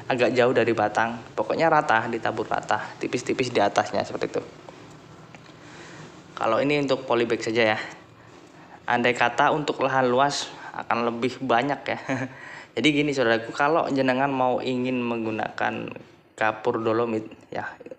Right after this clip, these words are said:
untuk ngirit ya, ngirit ya. Jenengan ambil, ini untuk dua ribu batang, dua ribu batang ya.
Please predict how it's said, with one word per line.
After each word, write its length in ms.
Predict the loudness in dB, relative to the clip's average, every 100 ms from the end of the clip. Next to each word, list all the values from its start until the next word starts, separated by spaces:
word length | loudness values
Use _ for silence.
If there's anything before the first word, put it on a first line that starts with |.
| -14
untuk 320 | -10 -6 -4
ngirit 400 | 0 2 2 0
ya, 240 | -2 -6 -8 -6
ngirit 260 | -4 -4
ya. 160 | -6 -10 -12 -20 -20 -20 -20 -20 -20 -4
Jenengan 680 | 0 2 4 2 2 -6 -12 -20 _ _ _ _ _ _ _ _ _ _ _ _ _ _ _ 4
ambil, 640 | 6 4 2 4 2 0 -4 -10 -14 -18 -20 -20 _ _ _ -20 -20 -20 _ 0
ini 160 | 6
untuk 400 | 6 6 2 2
dua 320 | 4 6 6
ribu 240 | 4 2 2
batang, 560 | 4 4 2 0 -2
dua 160 | -2 0
ribu 160 | 0 0
batang 340 | 0 0 -2
ya. 140 | -4